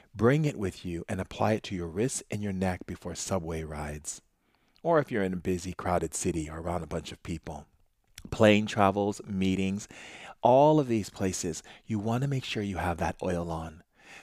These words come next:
to, so you don't take in all the negative energies and all the things that are affecting you, so that you can eliminate any type of frequency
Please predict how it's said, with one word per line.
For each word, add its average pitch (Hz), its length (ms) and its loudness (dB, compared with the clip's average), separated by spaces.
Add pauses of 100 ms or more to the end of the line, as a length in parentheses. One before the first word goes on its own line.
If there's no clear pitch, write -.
(120)
to, 104 360 0 (260)
so - 120 -4
you 151 100 2
don't 165 140 0
take - 240 0
in 113 80 4
all 101 140 4
the 98 100 2
negative 92 360 2
energies 85 460 -6
and 80 100 -10
all 82 120 -6
the 80 80 -8
things 82 280 -6
that 80 120 -8
are 80 80 -10
affecting 82 500 -8
you, 82 140 -18 (1120)
so 110 140 -2
that 98 160 2
you 104 120 0
can 92 220 -2
eliminate 92 840 -2 (420)
any 113 300 0
type - 520 -2
of 92 120 -2
frequency 82 840 -6